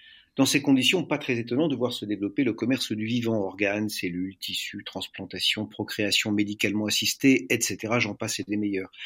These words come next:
Ce commerce, encore souvent illicite, est en croissance rapide du fait des profondes inégalités socio-économiques et de la symétrie d'information qui existe généralement entre les bénéficiaires, et ce, grâce au corps desquels ces thérapeutiques sont rendues possibles.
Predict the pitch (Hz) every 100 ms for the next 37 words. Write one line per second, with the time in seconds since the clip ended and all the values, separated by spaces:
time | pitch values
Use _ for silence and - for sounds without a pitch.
0 | - - - 151 151 156 165 - - _
1 | _ 113 123 123 - 127 123 120 110 113
2 | 156 127 117 107 110 - 107 - 104 -
3 | 196 147 117 - 123 104 - 175 - 170
4 | 139 123 117 110 107 120 - - - 101
5 | 104 107 135 185 - - 135 135 107 104
6 | - 117 110 107 147 156 123 123 120 110
7 | 98 95 - 165 - - - _ - 104
8 | 113 143 - 98 123 120 107 143 165 -
9 | 101 95 139 139 - - 113 117 160 -
10 | - - - 110 - 156 147 101 123 -
11 | 95 92 147 110 101 92 135 135 - 95
12 | - 110 98 - - 123 - 95 98 117
13 | 120 107 - -